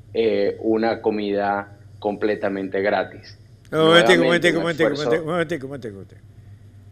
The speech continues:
Speaker 2: En esas ciudades, venezolanos que habitan en esas ciudades pueden recibir una comida gratis. Es una forma como de ayudarlo, como un subsidio.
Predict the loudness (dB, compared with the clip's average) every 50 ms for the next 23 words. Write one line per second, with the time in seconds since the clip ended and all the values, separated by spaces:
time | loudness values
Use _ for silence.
0 | -20 -20 -20 -20 -20 -20 -20 -20 -20 -20 -20 -20 -20 -20 -20 -14 -10 -8 -8 -4
1 | -4 -2 -2 -2 -2 -2 -2 -2 0 0 2 2 0 0 -2 -6 -8 -14 -20 -20
2 | -20 -10 -4 -2 -2 0 0 -2 -4 -4 -4 -2 -2 -2 -2 -4 -6 -8 -10 -6
3 | -4 -2 -2 -2 -2 -4 -6 -6 -8 -8 -6 -8 -8 -8 -6 -6 -6 -8 -8 -8
4 | -8 -6 -4 -4 -4 -6 -6 -8 -12 -16 -20 -12 -6 -4 -4 -4 -4 -6 -6 -8
5 | -8 -8 -8 -6 -4 -4 -4 -6 -6 -10 -18 -20 -20 -20 -20 -20 -20 -20 -20 -20
6 | -20 -14 -8 -6 -6 -6 -6 -8 -8 -8 -8 -8 -6 -4 -4 -2 -2 -2 -2 -4
7 | -8 -14 -20 -20 -20 -20 -20 -20 -20 -14 -12 -10 -10 -10 -10 -10 -10 -10 -8 -8
8 | -8 -6 -6 -6 -6 -6 -8 -10 -12 -14 -12 -12 -10 -8 -8 -8 -8 -8 -6 -4
9 | -4 -4 -4 -4 -6 -8 -10 -10 -12 -12 -12 -12 -10 -12 -12 -10 -10 -10 -8 -8
10 | -10 -12 -14